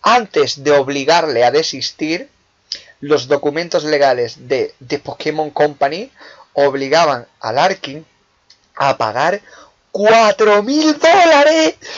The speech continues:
en conceptos de costes administrativos del proceso. Encima no, encima no, mira que yo comprendo que hay una empresa asquerosamente y, y, y vilmente avariciosa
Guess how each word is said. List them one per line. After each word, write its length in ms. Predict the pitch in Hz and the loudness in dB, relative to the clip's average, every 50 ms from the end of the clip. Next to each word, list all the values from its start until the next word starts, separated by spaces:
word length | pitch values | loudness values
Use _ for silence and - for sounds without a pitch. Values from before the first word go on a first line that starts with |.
| - - - | -18 -6 -2
en 200 | - 240 240 214 | -2 0 0 0
conceptos 920 | 196 - 220 208 202 - - 294 269 - - - - 277 277 269 269 - - - - - - _ _ - | 0 0 0 0 -2 -2 -2 0 0 0 -2 -4 0 0 2 2 0 -2 -8 -14 -20 -20 -20 _ _ -4
de 160 | 165 175 165 | -4 -4 -2
costes 580 | - 202 214 202 - - - 208 202 - - - _ | 0 -2 -2 -2 -2 -4 -4 -4 -4 -4 -8 -8 _
administrativos 1300 | - 156 156 - - 151 160 151 151 156 - - - 147 143 180 - 160 160 175 165 156 - - 143 139 | -2 -2 -2 -2 -4 -8 -10 -10 -10 -12 -14 -10 -6 -6 -6 -6 -6 -8 -4 -2 -2 -2 -2 -6 -8 -6
del 180 | 143 139 131 | -6 -6 -6
proceso. 680 | 123 - 127 113 110 - - 120 - - - 107 95 - _ _ _ - - - - _ _ _ _ _ _ _ _ _ _ _ _ _ | -8 -8 -8 -8 -8 -6 -8 -8 -8 -10 -12 -14 -14 -14 _ _ _ -4 -4 -4 -6 _ _ _ _ _ _ _ _ _ _ _ _ _
Encima 440 | - 170 165 - - 277 277 240 214 | -8 -8 -6 -6 -2 0 0 2 4
no, 240 | 214 220 208 - - - - - - - - | 4 4 2 2 0 -6 -18 -20 -20 -8 -4
encima 420 | - 180 170 - - 226 - - | -4 -4 -2 -2 -2 -2 0 0
no, 160 | 190 208 226 180 | 2 0 0 0
mira 200 | 165 156 143 123 | -2 -4 -4 -4
que 120 | - 135 | -2 -2
yo 100 | 143 143 | -2 0
comprendo 680 | - 143 139 135 127 - 147 147 147 147 131 135 143 - - - - _ _ | 0 -2 -2 -2 -4 -2 0 0 0 0 0 -4 -4 -4 -6 -14 -20 _ _
que 100 | - 147 | -2 -2
hay 40 | 147 | -2
una 180 | 143 151 151 143 | 0 -2 -4 -4
empresa 520 | 127 120 - _ - 143 147 147 - 127 | -4 -8 -6 _ 0 0 0 0 0 -2
asquerosamente 1400 | - - 131 123 - - - - 139 139 135 147 156 151 - - 147 143 151 156 156 151 143 - - 127 120 107 - _ _ _ _ _ _ _ | -2 -2 -4 -4 -6 -8 -6 -4 -4 -2 0 0 0 0 -2 -4 -4 -4 -4 -8 -8 -10 -12 -8 -6 -4 -4 -6 -6 _ _ _ _ _ _ _
y, 180 | - 156 143 - - | -16 -16 -16 -14 -16
y, 160 | 151 147 - | -18 -18 -16
y 140 | - 156 135 | -14 -14 -12
vilmente 720 | 131 131 160 175 170 151 151 160 165 160 139 - - - - | -10 -8 -4 -4 -4 -2 -4 -4 -6 -6 -6 -2 -2 -2 0
avariciosa 840 | - 131 127 131 127 120 117 - - - 151 151 - - 151 143 | 0 0 2 0 0 -2 -4 -8 -4 -2 -2 -2 -2 -4 -8 -10